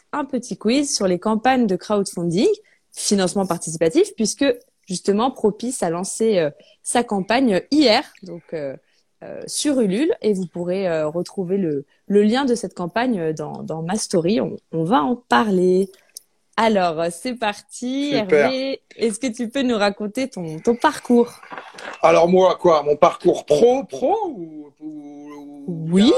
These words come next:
Speaker 2: il y a un an
Speaker 1: euh,
Speaker 2: avec Propice ?
Speaker 1: euh, global, pro, pro, comment tu en es arrivé, euh,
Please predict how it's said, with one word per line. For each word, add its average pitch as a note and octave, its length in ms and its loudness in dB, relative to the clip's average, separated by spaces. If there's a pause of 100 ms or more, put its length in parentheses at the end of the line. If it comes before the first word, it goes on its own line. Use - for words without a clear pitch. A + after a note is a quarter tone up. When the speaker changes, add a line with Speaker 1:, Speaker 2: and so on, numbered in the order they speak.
Speaker 2:
il F#4 60 6
y - 20 4
a G3+ 40 6
un - 20 8
an - 20 8
Speaker 1:
euh, E3 60 8
Speaker 2:
avec D#3+ 180 -2
Propice ? - 600 -12 (720)
Speaker 1:
euh, G#3+ 340 6
global, A3+ 720 4
pro, - 260 0
pro, B3 300 0
comment C4 280 0
tu - 140 -8
en A#3 120 -2
es A3 40 -2
arrivé, G#3 560 -2
euh, E3 180 -6